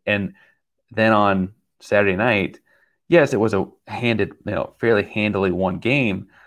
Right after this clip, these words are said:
but they showed they were able to, right? They showed they were,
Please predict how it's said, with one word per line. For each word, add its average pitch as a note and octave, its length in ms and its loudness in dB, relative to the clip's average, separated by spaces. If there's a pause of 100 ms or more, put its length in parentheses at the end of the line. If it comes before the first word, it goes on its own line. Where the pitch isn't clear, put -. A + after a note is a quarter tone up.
(220)
but A#2+ 140 -2
they A#2+ 120 2
showed E3 300 0
they F#3 100 0
were F3 100 2
able F#3 260 0
to, - 320 -14 (140)
right? G#2 180 -4
They A2 60 0
showed C#3+ 200 0
they C3+ 140 0
were, A#2+ 220 0